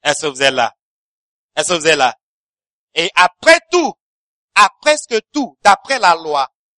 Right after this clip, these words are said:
est purifié avec le sang. Et sans effusion du sang, il n'y a pas de rémission.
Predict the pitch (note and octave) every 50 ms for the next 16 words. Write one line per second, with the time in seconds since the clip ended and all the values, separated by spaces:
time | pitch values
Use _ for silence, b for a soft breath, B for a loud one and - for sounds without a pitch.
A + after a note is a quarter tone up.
0 | _ _ - C4+ D4 D4 _ _ _ - A#3 A3 G#3+ G#3 G#3+ G3+ - _ - A3
1 | A3+ A#3 - _ _ _ - A3 G#3+ G3 - _ B3+ B3 A#3+ _ - F3+ E3 D#3
2 | D3+ - - - - F3 C3 - _ _ _ _ _ _ _ _ _ _ _ _
3 | _ _ _ _ _ _ _ _ _ _ - D#3 D#3 D3+ - - - - E4+ D4
4 | C#4+ C4+ F#3+ G3 F3 - _ E3+ D#3+ C#3+ D#3+ F3+ F3 D3 C#3 - - C#3 A#2+ G#2
5 | _ _ _ _ _ _ _ _ _ _ _ _ _ _ _ _ _ _ _ _
6 | _ _ _ _ _ _ _ _ _ _ _ _ - D3+ E3 E3 D#3 C#3+ C#3 C3+
7 | C3+ C3+ _ _ - C#3 C3 B2 A#2 - _ _ _ _ _ _ _ _ _ _
8 | _ _ _ _ _ _ _ _ _ _ _ _ _ _ A2+ A2 B2+ B2 A2 -
9 | B2 B2 A2+ A2+ A2+ G#2+ - - A2+ G#2+